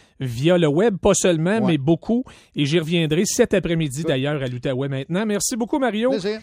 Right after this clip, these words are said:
Speaker 1: Excellent travail. Il y aura d'ailleurs point de presse sur nos ondes là, avec le ministre Dubé et docteur Arruda, notamment à treize heures. Il sera question de vaccination là, pour les gens qui ont reçu une première dose d'Astra-, d'AstraZeneca.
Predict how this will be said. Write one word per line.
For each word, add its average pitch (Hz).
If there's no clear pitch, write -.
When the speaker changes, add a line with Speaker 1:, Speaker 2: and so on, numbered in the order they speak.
Speaker 1:
Excellent 220
travail. 208
Il 208
y 196
aura 190
d'ailleurs 196
point 202
de 165
presse 202
sur 185
nos 175
ondes 196
là, 170
avec 160
le 175
ministre 175
Dubé 156
et 170
docteur 170
Arruda, 170
notamment 175
à 170
treize 165
heures. 196
Il -
sera 170
question 196
de 165
vaccination 180
là, 202
pour 170
les 165
gens 185
qui 185
ont 165
reçu 202
une 190
première 175
dose 175
d'Astra-, 165
d'AstraZeneca. 175